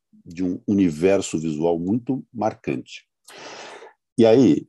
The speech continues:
o Nykvist foi fotografar filme do Tarkovsky, o Nykvist foi fotografar filme do Woody Allen, só pra dar dois exemplos bem díspares.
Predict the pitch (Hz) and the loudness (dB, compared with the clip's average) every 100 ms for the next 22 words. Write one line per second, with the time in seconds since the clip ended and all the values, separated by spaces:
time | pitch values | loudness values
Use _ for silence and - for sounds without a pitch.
0 | - 110 113 98 78 73 - - 90 - | 0 2 4 2 0 -2 -2 0 2 2
1 | 90 87 82 76 80 76 80 76 73 113 | 0 2 2 2 0 0 -2 -4 -4 -4
2 | 117 - 98 87 - - 90 - 92 80 | -2 2 0 0 -10 -8 -10 -8 -6 -4
3 | 82 - 76 73 - 76 - 78 78 76 | -4 -4 -6 -6 -8 -6 -4 -2 0 0
4 | - 85 87 90 101 98 110 123 80 82 | 0 -2 -2 0 2 2 4 4 6 4
5 | 85 82 82 92 87 85 85 85 87 80 | 2 -2 -4 -2 0 0 0 -2 -4 -4
6 | 90 87 80 78 104 120 113 82 107 - | -6 -10 -14 -4 0 0 -2 -2 -4 -4
7 | - 73 67 65 - | -8 -8 -8 -12 -18